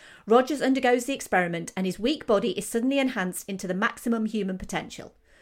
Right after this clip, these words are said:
When Doctor Erskine is then immediately assassinated by an agent of Nazi Germany's secret Hydra research department, headed by Johann Schmidt,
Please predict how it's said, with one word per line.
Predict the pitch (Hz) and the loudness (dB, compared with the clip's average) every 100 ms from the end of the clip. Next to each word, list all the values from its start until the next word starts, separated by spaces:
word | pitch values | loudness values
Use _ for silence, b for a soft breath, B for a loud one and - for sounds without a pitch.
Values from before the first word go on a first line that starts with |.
| b b b | b b b
When | 220 | 6
Doctor | 226 320 330 | 8 6 6
Erskine | 311 269 - 254 240 | 4 4 2 2 2
is | 220 208 | 0 0
then | 214 | 0
immediately | 214 233 254 269 262 | 2 0 0 0 -2
assassinated | 240 240 - 202 185 214 214 | 0 0 0 -2 -2 -2 0
by | 202 | 0
an | 196 | 2
agent | 208 214 233 220 | 0 0 -2 -4
of | |
Nazi | 202 220 - 254 | -2 -2 -2 -4
Germany's | 240 226 208 196 196 | 2 2 2 0 -6
secret | - 233 233 226 | -6 -6 -6 -4
Hydra | 233 233 226 190 | 0 0 0 -2
research | 233 294 226 180 - | -2 0 2 2 0
department, | 196 165 156 165 208 - b b b b | 0 2 2 0 -6 -8 b b b b
headed | 220 226 - | 4 4 2
by | 190 | 2
Johann | 190 214 208 202 190 | 4 4 4 0 -4
Schmidt, | - 240 285 - | -4 0 0 -2